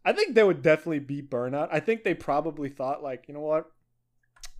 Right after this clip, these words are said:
Like, after Washington left, they were like, "You know what, man?" Like, all these founding fathers, they were just kinda like,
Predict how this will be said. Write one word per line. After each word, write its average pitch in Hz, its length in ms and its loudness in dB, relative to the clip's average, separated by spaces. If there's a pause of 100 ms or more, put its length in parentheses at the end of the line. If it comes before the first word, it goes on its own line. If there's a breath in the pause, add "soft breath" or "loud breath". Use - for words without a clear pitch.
(320)
Like, 151 100 0
after 156 240 2
Washington 139 500 -4
left, 156 220 -2
they 147 60 -6
were 139 100 -4
like, 120 240 -8 (1700 soft breath)
"You 139 80 -12
know - 20 -8
what, 160 160 -2
man?" 165 220 -6 (1000)
Like, 147 100 -4
all 151 200 6
these 147 220 -2
founding 143 320 -2
fathers, 135 400 -6
they 131 80 -10
were 131 60 -12
just 135 120 -20
kinda 135 180 -12
like, 120 120 -14